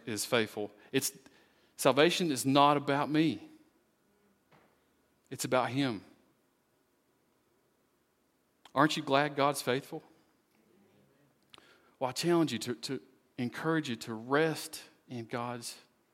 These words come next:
faithfulness. Now I'm finished. I'm gonna pray in just a second. For those of you that are, that are struggling with this issue,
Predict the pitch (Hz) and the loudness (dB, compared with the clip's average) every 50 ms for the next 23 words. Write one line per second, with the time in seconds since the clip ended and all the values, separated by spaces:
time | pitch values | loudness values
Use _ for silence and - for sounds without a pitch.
0 | _ _ _ _ _ _ - 131 123 123 - - - - - - - - - _ | _ _ _ _ _ _ -2 -2 -2 -2 -4 -10 -16 -16 -16 -16 -18 -18 -20 _
1 | _ _ _ _ _ _ _ _ _ _ _ _ _ _ _ _ _ - 139 143 | _ _ _ _ _ _ _ _ _ _ _ _ _ _ _ _ _ -2 0 0
2 | 156 156 151 - 151 131 110 107 113 - - - - - - - 123 123 131 143 | 0 0 0 2 2 2 2 0 -2 -6 -10 -12 -14 -18 -10 -6 -6 -2 0 0
3 | 135 135 - 151 143 139 135 120 107 117 113 - - 113 - - 131 117 113 113 | 0 0 0 0 0 2 0 -2 -4 -6 -8 -8 -8 -8 -4 -2 -2 -2 -2 -6
4 | - - - _ _ _ _ _ _ _ _ _ _ _ _ _ _ _ _ _ | -12 -14 -20 _ _ _ _ _ _ _ _ _ _ _ _ _ _ _ _ _
5 | _ _ _ _ _ _ _ _ _ _ _ _ _ _ _ _ _ _ _ _ | _ _ _ _ _ _ _ _ _ _ _ _ _ _ _ _ _ _ _ _
6 | _ _ _ _ _ _ _ _ _ _ _ _ _ _ _ _ _ _ _ _ | _ _ _ _ _ _ _ _ _ _ _ _ _ _ _ _ _ _ _ _
7 | _ _ _ _ _ _ _ _ _ _ _ _ _ _ _ _ _ _ _ _ | _ _ _ _ _ _ _ _ _ _ _ _ _ _ _ _ _ _ _ _
8 | _ _ _ _ _ _ _ - _ - 147 135 160 175 175 180 175 175 175 175 | _ _ _ _ _ _ _ -20 _ 0 4 6 6 6 6 2 -2 -4 -4 -6
9 | 170 156 156 147 139 131 123 120 117 - - 139 131 123 120 - - - - 151 | -4 0 2 2 4 4 0 0 -4 -8 -6 -4 -4 -4 -2 -4 -4 0 2 2
10 | 143 147 147 139 135 127 123 120 - 131 117 - - 123 110 - - 107 95 | 4 4 2 2 0 0 -2 -2 -4 -4 -4 -4 -6 -6 -8 -8 -10 -12 -14